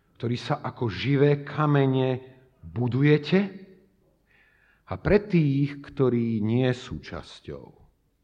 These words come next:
hovorí Boží duch, ako živé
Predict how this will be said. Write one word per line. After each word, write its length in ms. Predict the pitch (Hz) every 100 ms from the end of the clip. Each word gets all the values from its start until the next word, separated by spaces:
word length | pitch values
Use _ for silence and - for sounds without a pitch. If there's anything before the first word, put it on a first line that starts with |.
| _ _ -
hovorí 320 | 90 92 90
Boží 320 | 87 98 95 90
duch, 240 | 95 95 - - _ _ _ _ _ _ _ _ _ _ _ _ _ _ _ _
ako 160 | - 78
živé 320 | 73 85 80